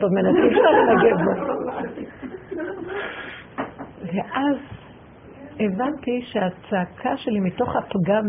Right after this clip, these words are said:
והכרת הפגם והכאב של הפגם אליו, עשתה את שלה.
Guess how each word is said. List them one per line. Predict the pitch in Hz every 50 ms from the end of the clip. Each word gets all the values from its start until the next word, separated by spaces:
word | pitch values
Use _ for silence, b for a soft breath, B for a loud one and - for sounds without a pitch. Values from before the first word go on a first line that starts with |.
| 180
והכרת | 165 185 175 170 - - - 185 170 190 220 220 -
הפגם | 220 - - 190 175 190 196 196 180
והכאב | 170 156 160 - - 185 180
של | 180 - 202
הפגם | 185 180 - 175 190 185 185
אליו, | 226 233 180 160 165 165 190 240 269 277 269 - - - -
עשתה | - 175 - - - 185 180 185
את | -
שלה. | - - 170 160 165